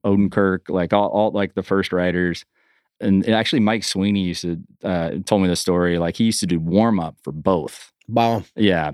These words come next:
Speaker 1: And, and he, <laughs> he said, I hope I'm remembering this right, but he said that he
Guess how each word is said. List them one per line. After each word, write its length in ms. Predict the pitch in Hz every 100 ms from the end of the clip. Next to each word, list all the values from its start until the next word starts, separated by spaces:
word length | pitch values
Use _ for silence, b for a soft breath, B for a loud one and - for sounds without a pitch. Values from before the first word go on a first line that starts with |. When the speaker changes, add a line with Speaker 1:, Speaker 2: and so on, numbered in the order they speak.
| -
Speaker 1:
And, 240 | 104 101
and 160 | 107 101
he, 140 | 117
<laughs> 420 | 92 - - 131
he 100 | 135
said, 200 | 113 - -
I 60 |
hope 200 | 113 117
I'm 140 | 107 92
remembering 460 | 92 90 90 87
this 140 | 82 87
right, 180 | 82 80
but 120 | 85
he 120 | 85
said 240 | - 95
that 120 | 87 85
he 340 | 90 85